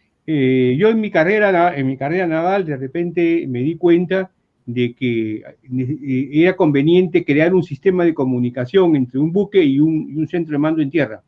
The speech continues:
O sea, yo tenía la, tenía la idea y sabía que eso se necesitaba. Y bueno, me cambiaron de puesto y me olvidé,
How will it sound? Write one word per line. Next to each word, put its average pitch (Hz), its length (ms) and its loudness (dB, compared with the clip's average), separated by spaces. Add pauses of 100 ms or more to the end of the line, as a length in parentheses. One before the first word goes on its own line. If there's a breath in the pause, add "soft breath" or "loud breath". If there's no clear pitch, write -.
(760)
O - 40 -20
sea, 139 100 -10
yo 156 140 2
tenía 151 340 0
la, 117 240 -8
tenía 131 260 -10
la 117 80 -8
idea 127 340 -8 (1080)
y 120 120 -14
sabía 190 400 0
que 190 80 0
eso 175 160 -4
se 151 60 -2
necesitaba. 117 600 -8 (1400)
Y 139 180 -2
bueno, 240 400 2 (180)
me 127 100 -4
cambiaron 190 380 0
de 190 80 2
puesto 220 460 -4
y 139 100 -6
me 123 100 -2
olvidé, 143 480 0